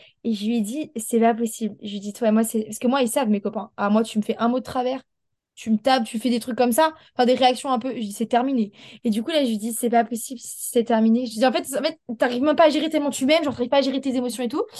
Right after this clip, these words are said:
Et, euh, et donc, je me souviens, euh, il avait pleuré et tout. Bref, ça avait été un peu compliqué. Et moi, à partir de ce moment-là, dans ma tête, c'était, j'étais partie. Parce que si t'en arrives à taper dans le mur quand on est dans une dispute,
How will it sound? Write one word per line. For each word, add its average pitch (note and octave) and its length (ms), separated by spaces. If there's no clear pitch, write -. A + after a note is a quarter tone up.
Et, B3 220
euh, A#3 240
et A3+ 100
donc, A3 160
je G#3 60
me A3+ 60
souviens, A#3+ 480
euh, G#3 240
il G#3 120
avait G#3 140
pleuré A3+ 220
et A3 60
tout. A#3+ 100
Bref, A3 220
ça A#3 100
avait G#3+ 100
été G#3 140
un G#3+ 80
peu G#3+ 120
compliqué. A3+ 520
Et A3+ 80
moi, B3 100
à B3+ 60
partir A#3+ 240
de - 40
ce A#3+ 60
moment-là, A#3 220
dans A3+ 100
ma G#3+ 140
tête, A#3 160
c'était, A3 180
j'étais G#3 220
partie. G3+ 320
Parce A3+ 160
que B3+ 160
si A#3+ 100
t'en A#3+ 160
arrives C4 220
à B3 80
taper A3+ 220
dans A#3 160
le A#3+ 40
mur C4 140
quand A3+ 180
on A3+ 40
est A3 60
dans G#3+ 100
une G#3+ 160
dispute, A#3+ 440